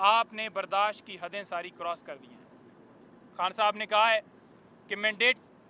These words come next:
के ऊपर डाका डाला गया, निशान लिया गया, खान साहब को डिस्क्वालीफाई किया गया,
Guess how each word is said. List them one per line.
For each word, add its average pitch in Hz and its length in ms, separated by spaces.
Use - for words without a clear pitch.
के 233 40
ऊपर 240 180
डाका 233 280
डाला 254 280
गया, 254 240
निशान 233 360
लिया 254 260
गया, 233 240
खान 214 180
साहब 240 240
को 233 100
डिस्क्वालीफाई 240 680
किया 247 200
गया, 226 260